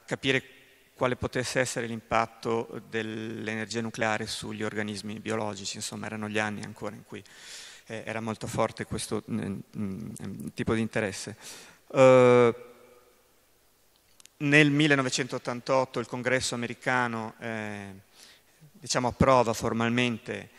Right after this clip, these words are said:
il varo di un progetto di questo tipo e nel millenovecentonovanta parte il progetto Genoma,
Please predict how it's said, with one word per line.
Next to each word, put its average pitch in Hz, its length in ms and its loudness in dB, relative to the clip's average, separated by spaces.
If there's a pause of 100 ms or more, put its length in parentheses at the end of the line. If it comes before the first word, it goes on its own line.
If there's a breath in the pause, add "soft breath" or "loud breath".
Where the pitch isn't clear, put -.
(220 loud breath)
il 110 240 -10
varo 127 280 10
di 117 80 2
un 117 80 2
progetto 120 460 0
di 120 80 -8
questo 151 300 -6
tipo 113 480 -8
e 131 240 -2
nel 127 260 -2
millenovecentonovanta 117 1120 -2
parte - 600 0
il 117 80 -6
progetto 110 380 -6
Genoma, 107 480 -8